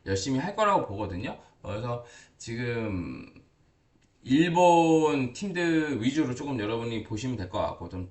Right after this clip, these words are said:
전체적으로 다 득점 포인트로 보셔도 될 것 같고, 순위, 이게 조가 지금 세 개인데, 어, 조가 세 개 중에서 네 팀이 아마 올라가는 걸로 알고 있어요. 그래서 뭐,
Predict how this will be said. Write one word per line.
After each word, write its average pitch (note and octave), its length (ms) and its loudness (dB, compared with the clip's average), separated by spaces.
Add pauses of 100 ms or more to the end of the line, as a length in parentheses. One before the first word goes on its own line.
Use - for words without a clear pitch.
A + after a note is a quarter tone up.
(160)
전체적으로 A#2+ 480 -4
다 - 160 -8
득점 C3 220 -8
포인트로 B2+ 400 -6
보셔도 G#2+ 260 -6
될 F2+ 120 -8
것 A2+ 80 -8
같고, - 500 -4 (260)
순위, A#3 840 -2
이게 D#3+ 580 2
조가 D3+ 320 2
지금 C#3+ 160 0
세 A3+ 180 -2
개인데, E3 640 -2 (720)
어, F#2+ 400 -4
조가 D#3+ 300 4
세 A3 160 0
개 A#3 100 0
중에서 D#3+ 880 2
네 A2 200 2
팀이 C4+ 220 4
아마 C#3+ 200 8
올라가는 B2 440 0
걸로 G#2 180 -2
알고 F2 240 -6
있어요. D#2 280 -12
그래서 F2+ 260 -14 (460)
뭐, F2+ 360 -8